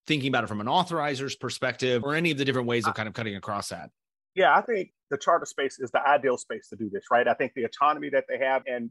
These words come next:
Speaker 2: you know, people who bring creativity to the table, I think the challenge that they have is still coming back from pandemic. The challenges are so deep that they don't have the kind of creative space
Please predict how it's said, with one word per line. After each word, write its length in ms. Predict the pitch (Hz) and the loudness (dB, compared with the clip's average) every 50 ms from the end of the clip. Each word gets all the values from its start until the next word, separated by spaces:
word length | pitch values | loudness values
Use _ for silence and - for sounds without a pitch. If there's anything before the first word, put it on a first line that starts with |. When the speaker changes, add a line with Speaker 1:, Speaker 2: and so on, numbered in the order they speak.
| - _ | -10 _
Speaker 2:
you 100 | 135 120 | -4 -4
know, 20 | |
people 320 | 117 - - 151 - - 123 | -4 -2 -8 -8 -6 -4 -4
who 100 | 135 127 | -4 -4
bring 540 | 107 110 113 127 131 135 135 135 131 127 - _ _ _ _ _ _ | -6 -4 0 0 2 2 2 0 -2 -4 -6 _ _ _ _ _ _
creativity 680 | - 156 139 131 123 - - 143 127 131 120 - 135 | 2 4 4 4 4 2 0 -2 -2 -4 -6 -6 -4
to 100 | 110 123 101 | -4 -2 -4
the 100 | 92 - | -4 -6
table, 400 | - - 123 131 139 117 143 135 | -2 2 2 2 2 2 2 0
I 60 | 120 | 0
think 240 | - 156 143 123 - | 0 -2 -6 -4 -6
the 80 | 127 120 | -10 -10
challenge 520 | - - 185 175 - - 156 139 120 - | -8 -6 -4 -2 -2 0 -2 -2 -2 -2
that 160 | 135 120 - - | -2 -4 -2 -2
they 100 | 117 110 | -2 0
have 300 | 123 123 123 120 113 117 | 2 2 2 2 0 -2
is 320 | 120 117 113 107 - - _ _ _ _ _ _ | -2 -2 -4 -6 -8 -16 _ _ _ _ _ _
still 280 | - - - 220 - - | -12 -2 0 0 0 0
coming 320 | - - 180 156 143 131 | -2 -4 -4 -4 -4 -2
back 220 | 135 131 117 - | -2 -4 -4 -4
from 100 | - 123 | -12 -20
pandemic. 520 | - _ 127 120 104 123 127 120 117 107 - - | -10 _ -8 -6 -2 -2 -2 -2 -4 -8 -8 -10
The 80 | 110 | -10
challenges 480 | - - - 151 147 143 120 123 107 113 | -8 -2 0 2 2 2 0 -4 -10 -10
are 60 | 104 | -12
so 180 | - - 127 113 | -10 -8 -10 -8
deep 280 | 101 - 120 113 - | -6 -8 -8 -8 -8
that 100 | 110 - | -10 -4
they 100 | - 139 | -2 0
don't 220 | 139 131 127 120 - | 2 0 0 -2 -2
have 440 | - 131 127 127 123 120 117 113 - _ _ _ _ - | -2 0 2 2 2 2 0 -2 -4 _ _ _ _ -14
the 80 | 123 | -12
kind 220 | - - 139 131 117 | -4 -2 -2 -2 -2
of 100 | - _ | -6 _
creative 480 | - - 143 135 131 131 123 117 - - | -6 -2 0 2 2 2 2 0 -4 -6
space 680 | - - - _ 139 120 110 101 95 - - - - | -12 -12 -4 _ -2 -2 -2 -6 -8 -10 -12 -12 -14